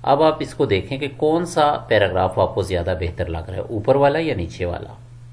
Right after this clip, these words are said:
ठीक है। ये खुद आप दोनों पैराग्राफ्स को पढ़ें, फिर आपको पता चल जाएगा कि ऊपर वाला पैराग्राफ ज़्यादा बेहतर है या नीचे वाला है, यानी कि इसमें sequence में बात हो रही है और किस में without sequence बात हो रही है।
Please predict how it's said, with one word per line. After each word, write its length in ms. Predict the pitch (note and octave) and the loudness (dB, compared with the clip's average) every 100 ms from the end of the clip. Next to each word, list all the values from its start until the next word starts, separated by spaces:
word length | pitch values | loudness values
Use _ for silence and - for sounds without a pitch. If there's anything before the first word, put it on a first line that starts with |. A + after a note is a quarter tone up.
| - - - - - | -20 -18 -16 -14 -10
ठीक 200 | A2 B2+ | -4 -4
है। 80 | B2 - - - - | -4 -8 -16 -8 -6
ये 40 | |
खुद 240 | G2+ B2+ C3+ | -4 2 2
आप 80 | |
दोनों 280 | B2+ G#2 G#2+ | 4 0 2
पैराग्राफ्स 480 | A2 G#2 F#2 F#2 F2+ | 2 2 2 0 -2
को 100 | G#2+ | -2
पढ़ें, 340 | - B2 C#3 - - - - - | 0 0 0 -6 -14 -16 -10 0
फिर 100 | A2 | 2
आपको 200 | G#2+ - | 2 0
पता 200 | A#2 C#3+ | 0 2
चल 200 | C#3 A2+ | 0 2
जाएगा 240 | A2+ A2 | 2 2
कि 120 | A2 | -2
ऊपर 280 | A2+ G#2+ C3+ | -6 -2 2
वाला 180 | C#3 C#3 | 2 2
पैराग्राफ 560 | C#3 A#2+ B2+ B2+ - | 2 0 -2 -2 -6
ज़्यादा 320 | G2 F#2+ F2+ A#2 | -4 -2 2 0
बेहतर 300 | A2+ G#2+ C3 | -2 -2 -2
है 100 | D3+ | 0
या 100 | C3 | 0
नीचे 300 | F2 E2+ G#2+ | -2 0 2
वाला 200 | E2+ D#2+ | 2 0
है, 180 | F2 | -6
यानी 160 | F#2 G2 | -6 -6
कि 120 | - | -6
इसमें 200 | B2 C3 | -6 -6
sequence 440 | - - A#2 A#2+ B2+ | -4 -6 -4 -6 -4
में 100 | B2 | 2
बात 220 | A#2+ A#2+ | 2 2
हो 80 | A#2 | 0
रही 160 | A2 | 0
है 200 | A2+ A#2 - - - - | -4 -4 -10 -14 -14 -4
और 120 | G#2+ - | -2 0
किस 240 | C3+ - | -2 0
में 120 | C3 | 0
without 420 | A2 F#2 G2+ A#2 - | 0 2 2 2 -2
sequence 380 | - E2+ F2 - | -6 -4 -4 -4
बात 320 | E2 D#2+ - | -4 -4 -6
हो 100 | E2+ | -8
रही 180 | E2+ - | -8 -8
है। 120 | - | -12